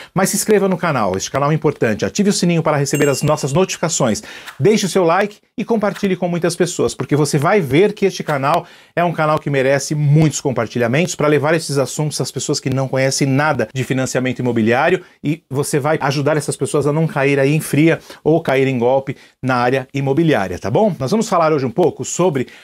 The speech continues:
algumas construtoras, porque as pessoas às vezes perguntam, "Wagner, quais as construtoras que você com seu A P trabalha?" Não adianta que eu dizer quais as construtoras que nós trabalhamos, porque cada construtora tem a sua política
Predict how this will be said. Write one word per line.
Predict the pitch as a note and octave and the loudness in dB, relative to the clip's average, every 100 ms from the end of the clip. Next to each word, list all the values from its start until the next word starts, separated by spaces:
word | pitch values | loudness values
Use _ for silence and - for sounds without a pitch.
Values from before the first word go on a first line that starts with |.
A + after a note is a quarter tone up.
| - | -4
algumas | D3+ F#3+ A#3+ - | -2 0 0 0
construtoras, | G#3+ - D3+ - E3 C#3 A#2+ | -2 0 -2 0 2 2 0
porque | - G3 | -2 -2
as | |
pessoas | G#3+ - G3+ | 0 2 2
às | F#3 | 4
vezes | G3 | 2
perguntam, | - F#3 F3 D#3+ | 2 2 2 0
"Wagner, | F#3 G#3+ F#3+ | 2 2 0
quais | B3 C4 | 0 0
as | A3+ | -2
construtoras | - G3+ G3 F3+ F3+ E3 | -2 0 0 0 0 0
que | |
você | E3 D#3+ D#3+ | -2 -2 -2
com | E3 | -2
seu | D#3+ D#3 | 0 0
A | |
P | D#3 | 2
trabalha?" | D#3 E3 C#3+ G2 F2+ F2+ _ - - - | 0 0 0 -2 -4 -8 _ -18 -18 -2
Não | G#3+ | 2
adianta | A#3+ A#3+ A#3 G#3+ | 4 2 2 0
que | G#3+ | 2
eu | |
dizer | F3 D3+ C#3 F3+ B2 - - | 2 2 4 4 2 -4 -4
quais | F3 F#3+ | 0 0
as | F3 | 0
construtoras | - D3 - C3+ C#3+ C3+ | -2 -4 -2 -2 -2 -2
que | - | -4
nós | B2+ A2+ | -6 -6
trabalhamos, | A2+ G2+ A2+ E3 A#2+ - | -4 0 2 2 2 -2
porque | - E3 - E3 E3 - - - _ | -2 -2 2 2 2 -6 -20 -20 _
cada | G#3+ B3 | -2 0
construtora | A3 G#3 - E3+ E3 F#3+ F3 | 0 -2 -2 -4 0 0 0
tem | E3+ | -2
a | E3 | -4
sua | - D#3+ | -2 -2
política | D#3+ D#3 G3 G3+ - C3 | 0 2 2 0 -2 -2